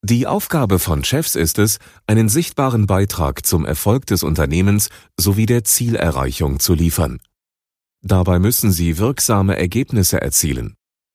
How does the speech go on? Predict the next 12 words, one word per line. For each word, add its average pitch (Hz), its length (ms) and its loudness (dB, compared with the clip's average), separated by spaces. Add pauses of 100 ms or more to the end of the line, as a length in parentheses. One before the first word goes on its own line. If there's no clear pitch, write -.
(140)
Um 120 200 2
dies 160 320 0
zu 139 120 0
realisieren, 85 800 0
müssen 147 320 -2
sie 107 140 0
die 101 160 0
Steuerungsaufgaben 85 1200 -2
wie 78 80 0
Planung, 90 640 0
Organisation, 78 920 0
Personaleinsatz, 78 1040 -2